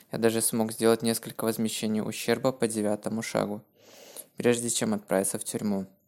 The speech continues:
По милости Божьей и благодаря братствам А и А С, в июне этого года я отметил четыре года сексуальной трезвости и двадцать четыре года чистоты от алкоголя.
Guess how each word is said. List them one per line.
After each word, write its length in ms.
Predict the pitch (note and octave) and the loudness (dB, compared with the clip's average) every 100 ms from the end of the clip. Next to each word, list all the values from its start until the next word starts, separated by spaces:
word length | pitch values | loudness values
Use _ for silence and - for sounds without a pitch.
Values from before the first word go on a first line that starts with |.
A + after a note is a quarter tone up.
| _ - - - | _ -14 -14 -6
По 60 | G#2+ | 0
милости 420 | A#2+ C3+ B2+ A#2+ | 2 4 4 2
Божьей 520 | A#2+ C#3 C#3 A2+ G#2+ | 2 2 2 0 -2
и 40 | |
благодаря 580 | G#2 G#2 G2 G#2+ G#2 G2+ | -4 -4 -2 2 2 2
братствам 600 | G#2 G#2+ G#2+ - - G2 | 0 0 0 0 -4 -4
А 320 | - G2 G2+ - | 0 2 2 0
и 120 | G2+ | -2
А 200 | G#2 G#2+ | 0 2
С, 280 | A#2 C3 - - - - - | 2 0 -6 -14 -16 -16 -10
в 140 | A#2 G#2+ | -6 -2
июне 360 | G#2+ A2+ A2 A2 | 0 2 4 2
этого 260 | A2 A2 | 4 2
года 320 | G#2+ A#2+ B2 | 6 4 6
я 140 | A2+ G#2+ | 6 4
отметил 460 | G#2+ A2+ A2 A2 | 2 0 2 0
четыре 340 | - - A#2+ G#2+ | 0 -2 0 2
года 300 | G#2 G2+ G2+ | 2 0 2
сексуальной 580 | - - - A2 A2 G#2+ | 0 0 4 6 6 2
трезвости 640 | - A2+ G#2+ G#2 - - | 2 2 2 0 -2 -4
и 80 | G#2 | -4
двадцать 360 | G#2 G#2+ - | 0 0 0
четыре 340 | - - A#2 A2 | -6 -4 -2 0
года 320 | G#2+ A#2+ B2 | 2 2 2
чистоты 420 | - - G2 - | -4 -4 -4 -4
от 140 | G2+ G#2+ | -2 -2
алкоголя. 600 | G#2 G2 G2+ F#2+ G2 | -4 -4 -2 -2 -2